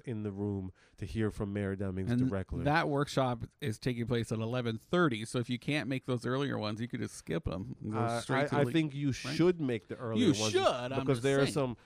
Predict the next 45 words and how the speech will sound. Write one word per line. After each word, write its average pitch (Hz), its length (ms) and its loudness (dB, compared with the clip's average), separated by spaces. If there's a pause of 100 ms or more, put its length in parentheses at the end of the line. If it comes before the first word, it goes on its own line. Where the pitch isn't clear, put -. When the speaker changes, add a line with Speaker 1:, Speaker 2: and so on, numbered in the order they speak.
Speaker 1:
So 131 160 -2
I 127 60 2
know 147 280 2
that 165 180 0
there 139 160 4
are 123 40 2
some 117 240 -4
nonprofit 117 640 0
leaders 98 640 -2 (240)
out 104 220 0
here, 104 160 2
and 107 100 2
we 113 120 2
have, 110 120 0
know 117 140 0
what? 135 180 -2
We 123 60 -2
have 104 120 -2
a 104 40 -2
five 117 340 -2
oh 113 120 2
cer-, 110 320 -4 (120)
five 143 220 4
oh 156 60 2
one 143 160 2
C 131 180 -6
three 120 220 -6
certification 104 720 -4
workshop. 90 420 -6 (100)
Speaker 2:
Okay. 123 220 2
Speaker 1:
Census, 151 560 0
we 123 100 2
know 120 160 4
how 123 140 2
important 123 480 0
that 98 140 -2
is. 92 120 -2
All 113 300 2
nonprofits, 131 880 -2 (280)
they 104 80 0
use 113 320 2
that 117 180 2
money. 117 420 -2 (300)
It 107 180 -8
goes, 107 340 2